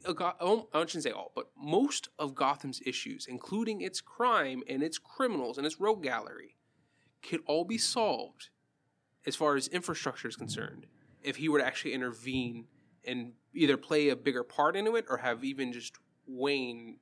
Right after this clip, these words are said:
Enterprises play a bigger part in the restructuring and fixing everything that's wrong with Gotham. But he doesn't. He'd rather go ahead and spend all this money to Lucius Fox, 'cause remember, everybody, it's not actually Bruce Wayne that builds all this stuff. He's not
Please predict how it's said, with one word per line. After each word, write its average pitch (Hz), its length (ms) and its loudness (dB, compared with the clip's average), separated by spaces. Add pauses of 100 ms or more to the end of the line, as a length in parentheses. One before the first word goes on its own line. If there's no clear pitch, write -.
(100)
Enterprises 131 680 -2 (280)
play 135 140 0
a 123 40 0
bigger 117 240 -2
part 113 360 -6 (360)
in 131 180 -2
the 120 60 -4
restructuring 120 840 -4
and 120 120 -12
fixing 117 600 -8
everything 123 240 -6
that's 117 140 -10
wrong 120 160 -8
with 117 80 -18
Gotham. 110 400 -16 (240)
But 220 80 -2
he 226 40 2
doesn't. 220 260 4 (260)
He'd 175 80 2
rather 208 180 6
go 202 120 4
ahead 180 260 0
and 175 100 -6
spend 135 640 -2 (100)
all 147 160 2
this 185 140 -8
money 143 280 0
to - 120 -8
Lucius 151 320 -4
Fox, 185 380 2 (220)
'cause 139 140 -2
remember, 226 280 6
everybody, 127 580 2 (360)
it's 147 100 -4
not 196 100 6
actually 196 220 2
Bruce 175 400 -2
Wayne 170 480 2 (160)
that 139 280 2 (560)
builds 240 300 4
all 135 160 2
this - 140 -10
stuff. 107 300 -8
He's 170 220 -4
not 233 300 2